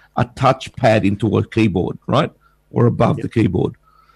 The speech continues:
Speaker 1: Why couldn't you spend the same amount of money or less just making a touchscreen MacBook Pro?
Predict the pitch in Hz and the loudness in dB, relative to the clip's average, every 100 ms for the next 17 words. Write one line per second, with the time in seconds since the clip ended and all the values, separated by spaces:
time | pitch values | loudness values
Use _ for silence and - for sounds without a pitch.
0 | _ - 143 156 214 190 170 156 - 131 | _ -8 0 2 4 2 2 0 0 0
1 | 120 117 - 110 - 143 135 120 113 110 | 0 0 -4 -4 0 2 4 2 2 2
2 | 113 80 101 104 110 113 - - _ _ | 2 0 0 2 2 0 -6 -18 _ _
3 | _ _ _ _ _ - 117 123 113 104 | _ _ _ _ _ -4 0 0 2 0
4 | 107 107 - - - - 107 - 110 - | 0 -2 -4 -4 -2 -2 -2 -2 -2 -2
5 | - - - - | -6 -8 -4 -4